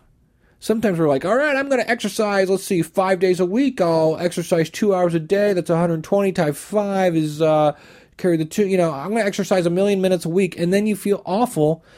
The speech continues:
because you didn't make it. Set an achievable goal. So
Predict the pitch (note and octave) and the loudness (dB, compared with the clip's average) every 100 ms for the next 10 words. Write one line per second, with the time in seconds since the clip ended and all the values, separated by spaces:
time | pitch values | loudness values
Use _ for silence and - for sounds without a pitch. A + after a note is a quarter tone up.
0 | - - G3+ G#3+ G#3 G#3 G3+ A3+ A3+ A2 | -10 -6 -2 0 0 0 0 0 0 -4
1 | - - - - _ - - G#3+ G3 F3+ | -6 -20 -20 -20 _ -12 -2 -2 2 -2
2 | E3+ - G#3 F3+ C3 G2 F#2 A1 - _ | 0 -2 0 0 0 -2 -4 -16 -20 _
3 | _ _ _ _ _ _ _ _ - - | _ _ _ _ _ _ _ _ -8 0
4 | C#3+ B2+ | 2 0